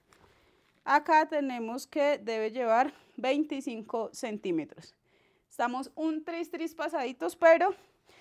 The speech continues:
es cuestión de si algo pasamos algo para acá, estripamos, pero que es importante y porque les digo de estas ma-, de este tipo de maletas, seguramente si nos ponen en el medidor, ahí la podemos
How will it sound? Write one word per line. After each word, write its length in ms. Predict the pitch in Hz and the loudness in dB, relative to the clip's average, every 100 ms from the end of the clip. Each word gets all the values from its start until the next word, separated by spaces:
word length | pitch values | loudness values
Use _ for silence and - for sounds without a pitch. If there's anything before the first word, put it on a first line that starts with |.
| - _ _ | -20 _ _
es 160 | 220 - | -10 -2
cuestión 380 | 240 277 262 | -4 -2 0
de 140 | 254 269 | 2 2
si 100 | 269 | 2
algo 260 | 208 202 | 0 0
pasamos 380 | 240 254 220 214 | -4 -4 -6 -4
algo 220 | 233 254 | -4 -2
para 160 | 277 233 | -2 -2
acá, 240 | 208 285 | 0 0
estripamos, 560 | 320 302 254 269 330 370 | 0 -4 2 4 4 2
pero 280 | 311 302 320 - _ _ - - _ _ _ | 4 4 2 -4 _ _ -20 -20 _ _ _
que 120 | 302 | 6
es 80 | 311 | 6
importante 560 | 339 339 349 294 269 277 | 4 0 2 2 0 -4
y 20 | |
porque 240 | 302 285 | -4 -2
les 140 | 247 220 | -2 -4
digo 220 | 262 277 | 0 4
de 180 | 285 247 | 4 2
estas 280 | 240 233 262 | 0 0 0
ma-, 160 | 269 | -2
de 100 | 240 | -2
este 200 | 254 254 | -2 -4
tipo 260 | 254 247 269 | -6 -2 0
de 80 | 277 | 2
maletas, 640 | 302 311 285 269 285 - | 4 4 4 2 2 -4
seguramente 800 | - 269 262 285 285 302 294 285 | -2 0 2 2 2 0 -2 -4
si 100 | 277 | -6
nos 180 | 262 277 | -6 -6
ponen 280 | 226 208 226 | -6 -4 -4
en 100 | 247 | -4
el 120 | 254 | -4
medidor, 500 | 254 247 208 226 330 - - - - | -4 -4 0 0 0 -6 -20 -20 0
ahí 180 | 214 220 | 2 4
la 140 | 220 | 4
podemos 360 | 269 220 214 | 2 -2 -6